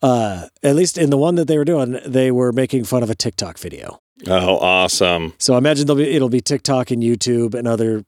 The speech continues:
Speaker 1: more modern shit since, you know, what the fuck are music <laughs> videos?
Speaker 2: Yeah.
Speaker 1: <laughs> I mean, M T V's not a, th-,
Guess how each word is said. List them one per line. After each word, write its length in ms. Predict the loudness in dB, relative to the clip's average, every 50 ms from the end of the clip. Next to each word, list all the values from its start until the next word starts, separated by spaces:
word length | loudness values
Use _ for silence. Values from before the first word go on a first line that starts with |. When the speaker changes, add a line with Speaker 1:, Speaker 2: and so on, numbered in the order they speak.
| _
Speaker 1:
more 240 | -2 0 0 2 2
modern 340 | 0 0 0 0 0 0 -2
shit 220 | -2 -2 -4 -4
since, 400 | -4 -4 -4 -4 -6 -6 -8 -10 _
you 80 | -10 -8
know, 200 | -8 -10 -12 _ _ _ _
what 200 | -2 0 0 2
the 100 | 2 0
fuck 240 | 0 0 0 2 2
are 80 | 0 0
music 380 | 2 2 0 0 0 -2 -4
<laughs> 20 | -4
videos? 720 | -4 -2 -2 -2 -2 _ -10 -6 -2 0 0 0 2 2
Speaker 2:
Yeah. 140 | 2 2 0 -2 -2 -4 -4 -2 -4 -6 -6 -4 -6 -10 -10 -12 -20 -20 _ _ _ _ _ _ _ _ -20 -20 -20 -20 -6 0
Speaker 1:
<laughs> 0 |
I 60 | 2 2
mean, 180 | 4 2 0 -2 -6 -18 -6 0
M 200 | 2 2 2 2
T 120 | 2 0 2
V's 240 | 2 2 2 2 2
not 200 | 0 0 2 0
a, 100 | -2 -2
th-, 180 | -4 -8 -20